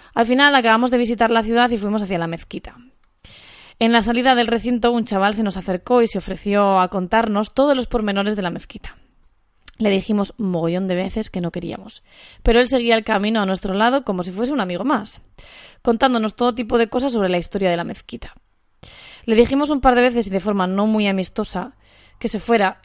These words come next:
y que no le íbamos a dar propina, porque era un pesado y no queríamos sus servicios.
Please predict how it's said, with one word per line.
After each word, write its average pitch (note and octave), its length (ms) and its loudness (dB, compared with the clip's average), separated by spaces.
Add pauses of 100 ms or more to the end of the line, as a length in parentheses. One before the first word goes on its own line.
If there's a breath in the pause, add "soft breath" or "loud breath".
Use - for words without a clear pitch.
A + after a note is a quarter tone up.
y A3 100 -8
que G3 120 -6
no G3 120 -2
le G#3+ 80 -2
íbamos G#3 220 -2
a G3 60 -8
dar F3+ 140 -4
propina, B3+ 460 -6 (120)
porque F#3 280 -4
era F#3+ 120 0
un F#3+ 60 -4
pesado G3 420 -6 (100)
y G#3+ 80 -2
no G3+ 140 2
queríamos F#3 440 -2
sus F#3 120 -14
servicios. A3 540 -8